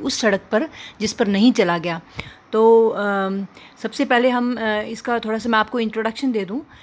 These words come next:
कि इसमें जो पोएट है वो अपने आप को as a traveler शो करता है, ट्रैवलर यानी कि यात्री शो करता है।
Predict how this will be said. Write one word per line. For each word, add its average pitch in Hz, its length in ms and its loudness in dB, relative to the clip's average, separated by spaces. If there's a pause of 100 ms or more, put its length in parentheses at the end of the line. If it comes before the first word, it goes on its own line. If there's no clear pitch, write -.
(180)
कि 240 80 -10
इसमें 254 380 0
जो 262 100 -2
पोएट 240 340 4
है 254 60 2
वो 254 120 2
अपने 240 280 4
आप 226 160 2
को 254 120 2
as 214 140 2
a 240 100 0
traveler 226 460 0
शो 240 240 0
करता 208 300 -2
है, 220 220 -2
ट्रैवलर 214 320 -2
यानी 208 240 -2
कि 311 280 -4
यात्री 214 360 0
शो 226 180 -2
करता 190 280 -6
है। 202 280 -4